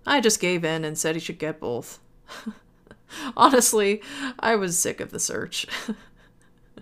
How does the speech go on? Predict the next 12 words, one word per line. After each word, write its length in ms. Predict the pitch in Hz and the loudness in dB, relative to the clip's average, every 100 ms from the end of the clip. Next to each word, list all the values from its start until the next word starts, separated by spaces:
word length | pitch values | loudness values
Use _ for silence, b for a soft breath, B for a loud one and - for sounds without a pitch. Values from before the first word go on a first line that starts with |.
| - - 311 294 B B _ _ - _ _ _ _ b b | -20 -8 -8 -8 B B _ _ -20 _ _ _ _ b b
The 100 | 190 | 0
Reinsteins 480 | 208 226 226 180 175 | 2 2 2 0 0
were 80 | 175 | -2
hosting 400 | 226 185 208 190 | 0 0 0 0
a 40 | |
games 380 | 170 220 294 - | 0 0 0 -2
night 300 | 143 85 - | -4 -4 -6
with 120 | 165 | -6
some 180 | - 175 | -2 0
of 40 | |
their 120 | 165 160 | 0 -2
friends. 640 | 190 165 185 170 - | -2 -2 -2 -2 -2